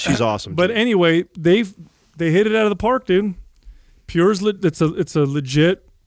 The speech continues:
Speaker 2: uh, whatever you wanna call it, nootropic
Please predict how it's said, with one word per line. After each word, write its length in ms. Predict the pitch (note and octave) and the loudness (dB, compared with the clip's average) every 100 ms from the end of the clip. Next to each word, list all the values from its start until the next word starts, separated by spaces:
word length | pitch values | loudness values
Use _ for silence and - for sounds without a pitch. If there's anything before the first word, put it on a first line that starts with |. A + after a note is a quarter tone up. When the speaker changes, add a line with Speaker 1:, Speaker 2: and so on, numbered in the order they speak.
| - | -8
Speaker 2:
uh, 480 | D#3 D3+ D3+ D3+ D3+ | -4 -2 -2 -2 -2
whatever 340 | E3 F3 G3+ | 0 0 2
you 80 | G3+ | 0
wanna 220 | F#3+ D#3+ | 0 0
call 300 | - E3 C#3+ | 0 0 0
it, 60 | D#3+ | -2
nootropic 720 | C#3+ - E3+ E3+ D#3 D#3 | -6 0 0 2 0 -2